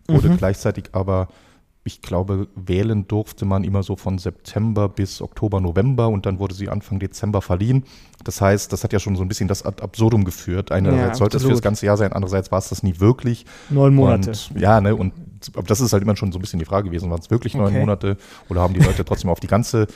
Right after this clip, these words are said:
Speaker 1: oder haben die Leute so, so vierzehn Monate so eine Art, äh,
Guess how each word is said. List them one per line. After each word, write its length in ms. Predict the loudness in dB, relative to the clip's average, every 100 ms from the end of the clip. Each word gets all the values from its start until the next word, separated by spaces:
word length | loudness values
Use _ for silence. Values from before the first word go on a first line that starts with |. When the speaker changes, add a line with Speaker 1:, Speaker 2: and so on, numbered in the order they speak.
| -12 -8
Speaker 1:
oder 120 | 0 2
haben 100 | 4
die 60 |
Leute 240 | 4 2 0
so, 180 | 0 -2
so 180 | -4 -6
vierzehn 520 | -6 0 0 2 0
Monate 340 | 2 0 0 0
so 80 | -2
eine 120 | -2
Art, 180 | -2
äh, 100 | -2